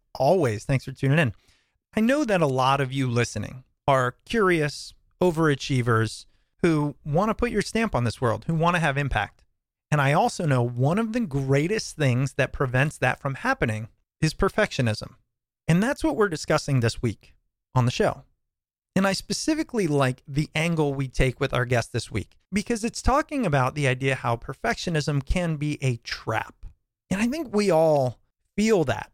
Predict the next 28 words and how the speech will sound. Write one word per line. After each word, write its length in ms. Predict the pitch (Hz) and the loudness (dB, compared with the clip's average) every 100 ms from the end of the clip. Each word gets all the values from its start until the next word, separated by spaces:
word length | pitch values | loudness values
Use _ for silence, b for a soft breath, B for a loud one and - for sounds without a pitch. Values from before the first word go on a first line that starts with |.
| - | -2
at 160 | 131 | -2
times. 580 | - 107 - - - - _ _ _ _ - | 0 -2 -4 -10 -14 -16 _ _ _ _ 2
You 80 | 156 | 4
know, 120 | 143 | 4
I've 180 | 160 - | 0 -2
seen 260 | 180 170 | 0 0
in 80 | 151 | 0
the 60 | 151 | -2
corporate 420 | 190 165 151 135 | 0 0 0 -4
world 420 | 151 170 147 139 _ _ - | 0 2 0 -4 _ _ -14
how 360 | - 180 202 - | -2 2 2 0
often 520 | 131 185 - 160 139 | 0 0 0 -2 -2
we 220 | 151 160 | -4 -4
are 220 | - - | -6 -6
pushed 640 | - - 240 202 - - _ _ | -6 -4 0 0 0 -8 _ _
to 520 | - 175 170 147 131 - _ _ _ _ - | -6 2 2 4 0 -4 _ _ _ _ -4
be 160 | 147 196 | 0 0
perfect, 720 | - 175 127 110 107 - - _ _ _ _ - | 2 0 0 -4 -6 -14 -20 _ _ _ _ -6
to 180 | - - - | -4 -2 2
always 420 | 202 202 196 190 | 2 2 -2 -4
receive 340 | 196 - 175 | -6 -4 -6
feedback, 480 | - 160 135 120 - | -2 -2 0 -2 -4
to 260 | - 165 - - | -6 -6 -6 -6
execute 720 | 202 175 196 - 175 143 - _ _ - | -6 -4 -8 -2 0 0 -2 _ _ -4
on 180 | 156 147 | 0 0
the 80 | |
razor's 580 | 123 139 196 160 151 135 | 0 0 0 2 0 0
edge, 260 | 135 127 | 0 -2